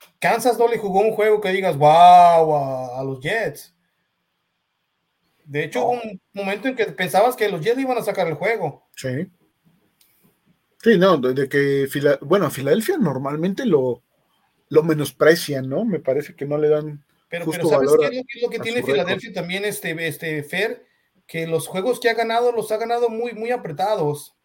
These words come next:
Speaker 1: No se ha habido, no se ha visto como, como, por ejemplo, los forty-niners, así como dominante. Con
Speaker 3: Pero
Speaker 1: los
Speaker 3: bueno, pero
Speaker 1: contendientes que ha
Speaker 3: finalmente,
Speaker 1: tenido. De hecho, hasta
Speaker 3: finalmente
Speaker 1: se fue a, se fue a, a tiempo extra, ¿no? Con, con, con Washington.
Speaker 3: Sí, cierto.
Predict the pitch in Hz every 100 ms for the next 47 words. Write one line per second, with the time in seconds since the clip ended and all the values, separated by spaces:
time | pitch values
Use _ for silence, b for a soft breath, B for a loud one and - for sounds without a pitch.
0 | _ _ _ _ _ _ _ _ _ -
1 | 151 175 208 214 208 196 196 214 196 226
2 | 208 170 143 160 143 151 165 190 190 -
3 | 202 185 180 202 180 160 180 208 170 151
4 | 147 143 175 190 135 123 - _ _ _
5 | _ _ _ _ _ _ _ _ _ _
6 | _ _ 143 156 151 214 135 - 135 -
7 | 156 233 254 - 359 226 170 139 _ _
8 | _ _ - _ 135 160 233 233 - -
9 | 247 220 180 147 147 233 220 180 170 202
10 | 220 208 277 254 196 247 247 - 151 165
11 | 151 160 156 262 269 208 139 123 _ _
12 | _ - 143 175 - 147 170 160 139